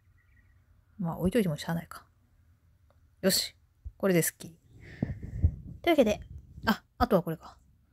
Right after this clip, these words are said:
危ない、危ない。完全に意識の外だった、これは。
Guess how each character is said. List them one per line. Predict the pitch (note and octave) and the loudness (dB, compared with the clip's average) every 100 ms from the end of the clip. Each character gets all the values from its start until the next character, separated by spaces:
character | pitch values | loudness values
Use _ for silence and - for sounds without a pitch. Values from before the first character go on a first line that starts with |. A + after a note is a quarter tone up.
| - _ _ _ _ _ _ _ _ _ _ _ _ - | -18 _ _ _ _ _ _ _ _ _ _ _ _ -6
危 | E3 F3+ | 2 4
な | D#3+ | 4
い、 | D3 | 2
危 | |
な | D3 C#3+ | -6 -10
い。 | _ _ _ _ _ _ _ _ - _ _ _ _ _ _ _ - G3+ | _ _ _ _ _ _ _ _ -20 _ _ _ _ _ _ _ -8 2
完 | A3+ G3+ | 6 8
全 | G3 F#3 | 10 8
に | F3 F3 - _ _ _ _ _ - - - | 6 4 -4 _ _ _ _ _ -20 -14 0
意 | B3 | 2
識 | - G3+ | 4 6
の | E3+ | 6
外 | G3 E3+ | 4 2
だ | C#3+ | -4
っ | - | -8
た、 | |
こ | - | -10
れ | |
は。 | D#3 | -10